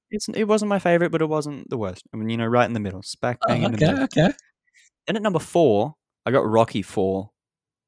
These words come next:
Speaker 2: Okay, yep,
Speaker 1: Whoa.
Speaker 2: yep.
Speaker 1: Yes, that's the
Speaker 2: Rocky
Speaker 1: one with the
Speaker 2: Four.
Speaker 1: Russians. He's like, "I must
Speaker 2: I know,
Speaker 1: break
Speaker 2: that's
Speaker 1: you."
Speaker 2: like
Speaker 1: <laughs>
Speaker 2: a, a lot of people. They absolutely adore Rocky Four.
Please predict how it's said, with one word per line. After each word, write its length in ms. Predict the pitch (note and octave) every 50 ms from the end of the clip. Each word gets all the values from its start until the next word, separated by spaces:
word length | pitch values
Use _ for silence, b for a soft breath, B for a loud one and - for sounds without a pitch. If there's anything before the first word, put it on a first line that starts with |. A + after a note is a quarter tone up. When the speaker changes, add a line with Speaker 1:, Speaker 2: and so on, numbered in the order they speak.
| _ _ _ _ _ _ _ _ -
Speaker 2:
Okay, 460 | - D3+ D#3 G#2 B2 C#3 D3 C3+ B2 B2
yep, 140 | C3+ A#2+ A2+
Speaker 1:
Whoa. 120 | A2+ A#2 -
Speaker 2:
yep. 200 | C3+ D3+ - - _ -
Speaker 1:
Yes, 180 | G#2+ A2+ A#2+ A#2 _ _ _ _ _
that's 180 | - G#2 G2+ -
the 80 | - G#2+
Speaker 2:
Rocky 120 | - G#2+
Speaker 1:
one 80 | G#2+ F3+
with 100 | - -
the 60 | -
Speaker 2:
Four. 100 | F3+ F3+
Speaker 1:
Russians. 540 | F3 E3+ E3 E3+ - A#2+ A2+ A2+ A2+ - _ _ -
He's 160 | G#2+ G2+ G2+
like, 180 | F#2 F#2+ - - -
"I 100 | G#2+ G2+
must 240 | G2+ G#2 G2+ G2 -
Speaker 2:
I 120 | A#2+ A#2
know, 140 | G#2 A2+ B2+ D#3+ D#3+
Speaker 1:
break 100 | C#3 A#2+
Speaker 2:
that's 240 | C#3 E3 E3+ - -
Speaker 1:
you." 40 | D3
Speaker 2:
like 160 | C3+ B2 C3+
Speaker 1:
<laughs> 40 | C#3
Speaker 2:
a, 300 | G#2+ A2+ A2 F3+ - - E3 D#3+
a 60 | A2+
lot 280 | G#2 G2 F#2 F2+ A2+ C#3
of 120 | D3+ D3+
people. 420 | - B2+ G#2+ F#2+ G2 F#2+ F2+ E2+ - - -
They 180 | G2+ A#2+ A#2 G2
absolutely 400 | A2 A#2 - - A2 G2 D#2+ D#2
adore 380 | D#2 G2 G2 - G2+ G#2 A2+ G#2+
Rocky 240 | F#2+ - - -
Four. 300 | - - - - - -